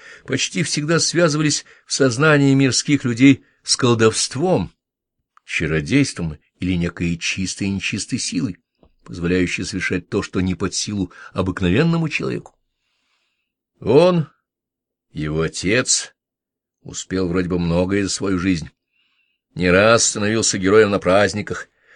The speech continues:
заработал уважение земляков, слыл среди них как самый сильный и независимый, потому всю жизнь был чем-то вроде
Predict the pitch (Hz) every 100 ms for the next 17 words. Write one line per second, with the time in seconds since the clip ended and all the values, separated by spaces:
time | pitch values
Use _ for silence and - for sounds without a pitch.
0 | _ - 95 101 101 104 107 95 107 107
1 | 92 95 90 87 95 95 - - _ _
2 | _ _ - - 107 120 110 104 98 95
3 | - 90 98 - 95 90 - 104 104 110
4 | - - - 92 160 151 143 131 180 -
5 | - 85 - _ _ _ _ _ - 87
6 | 87 - 107 95 110 95 104 98 113 98
7 | 98 107 98